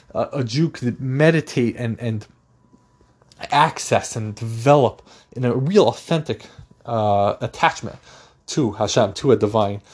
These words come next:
uh, source, to the neshama, to your own divine source. The way to do that, it's gonna have to be in a dynamic, investing way where you throw yourself into, uh,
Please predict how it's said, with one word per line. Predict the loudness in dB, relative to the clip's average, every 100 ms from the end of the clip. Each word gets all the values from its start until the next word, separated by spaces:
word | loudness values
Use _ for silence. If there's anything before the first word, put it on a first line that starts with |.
| -20 -10
uh, | -2 -2
source, | -2 2 4 4 -2
to | 0 2 0 -6 _ _ -4
the | 2 2
neshama, | 2 2 2 2
to | 0 4
your | 6
own | 6 4
divine | 2 0 0
source. | 0 -2 -2 -10 -10 2
The | 6
way | 6
to | 6
do | 2 4
that, | 6 4
it's | 2
gonna | -2 -2
have | -4 -10 -8 -6
to |
be | -4
in | -4
a | -4
dynamic, | 0 -2 0 0 0 -2 -8 -18 -20 -6
investing | -2 -2 2 2 2 -4 -6 -6 -10 _ _
way | 4 4 4 0 -10 -6
where | -4
you |
throw | -2 2 2
yourself | 2 -2 -4 -4
into, | -4 -4 -6 -10 -20 -6
uh, | 0 2 0